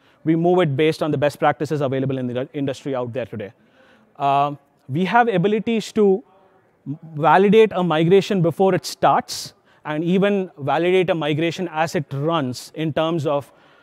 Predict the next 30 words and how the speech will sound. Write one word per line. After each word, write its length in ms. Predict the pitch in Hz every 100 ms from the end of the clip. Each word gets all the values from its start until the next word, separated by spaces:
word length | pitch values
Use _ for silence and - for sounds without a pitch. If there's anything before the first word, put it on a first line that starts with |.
| _
on-demand 840 | - 160 180 165 170 160 160 151 131
data 280 | 151 151
validation. 600 | 139 127 131 139 127 120 104 _ _ _
So 140 | - 180
before 320 | 170 202 233
it 100 | 208
starts, 380 | - 196 196 -
you 80 | 175
can 140 | 175
look 140 | 196
for 160 | - 190
unsupported 640 | 160 165 180 160 180 170 147
data 220 | 160 160
types, 540 | 165 156 151 - - -
and 220 | 147 143
we 80 | 147
are 80 |
adding 300 | 151 151 175
a 40 | 165
little 240 | 151 170
bit 200 | 165 170
more 180 | 165 165
checks 440 | - 170 160 - -
to, 280 | 175 156 -
to, 260 | 160 139 170
to 80 | 180
that 280 | 156 151 -
particular 300 | 156 147 147
process 420 | - 143 139 156
today. 280 | - 131 185